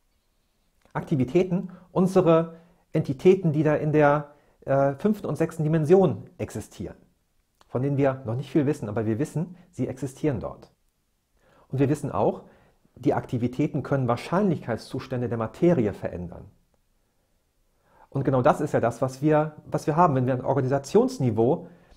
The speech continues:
äh, wenn ein Organisationsniveau in der Materie wirkt. Und je höher dieses Organisationsniveau, umso stärker ist die Wirkung auf die Materie und umso unwahrscheinlicher verhält sich unsere Materie.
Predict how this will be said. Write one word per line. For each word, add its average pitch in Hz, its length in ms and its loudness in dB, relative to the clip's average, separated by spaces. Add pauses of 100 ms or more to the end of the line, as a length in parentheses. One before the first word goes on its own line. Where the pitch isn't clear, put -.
(120)
äh, 131 160 0
wenn 147 140 0
ein 143 120 -2
Organisationsniveau 147 840 0
in 123 80 0
der 139 80 -2
Materie 143 580 0
wirkt. - 380 -16 (340)
Und 143 140 0
je 120 240 4 (140)
höher 196 500 6 (440)
dieses 131 280 -4
Organisationsniveau, 131 1080 2 (220)
umso 214 340 8
stärker 165 760 2
ist - 180 -6
die 135 100 2
Wirkung 175 300 4
auf 117 160 0
die 127 80 -4
Materie 135 640 0 (300)
und 160 140 0
umso 151 240 4
unwahrscheinlicher 139 1000 2
verhält 208 380 2
sich 147 140 -2
unsere 101 220 -4
Materie. 92 640 -4